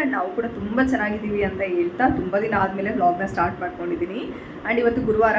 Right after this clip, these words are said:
ಗುರುವಾರ ಬೆಳಿಗ್ಗೆ ಹತ್ತು ಗಂಟೆ ಆಗಿದೆ ಈಗ ಟೈಮು. So ಬೆಳಿಗ್ಗೆಯಿಂದನೇ ವ್ಲಾಗ್‌ನ ಸ್ಟಾರ್ಟ್ ಮಾಡ್ಕೊಂಡಿದ್ದೀನಿ. And ಇವತ್ತು ಡೈಲಿ ವ್ಲಾಗ್ ಮಾಡ್ತಾ ಇದ್ದೀನಿ.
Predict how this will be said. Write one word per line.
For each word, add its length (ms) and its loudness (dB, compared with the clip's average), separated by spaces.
ಗುರುವಾರ 260 0
ಬೆಳಿಗ್ಗೆ 240 0
ಹತ್ತು 200 -2
ಗಂಟೆ 220 2
ಆಗಿದೆ 260 0
ಈಗ 100 -4
ಟೈಮು. 680 -4
So 80 -4
ಬೆಳಿಗ್ಗೆಯಿಂದನೇ 460 0
ವ್ಲಾಗ್‌ನ 340 0
ಸ್ಟಾರ್ಟ್ 340 -6
ಮಾಡ್ಕೊಂಡಿದ್ದೀನಿ. 640 0
And 80 0
ಇವತ್ತು 240 0
ಡೈಲಿ 320 2
ವ್ಲಾಗ್ 300 0
ಮಾಡ್ತಾ 260 -4
ಇದ್ದೀನಿ. 320 -4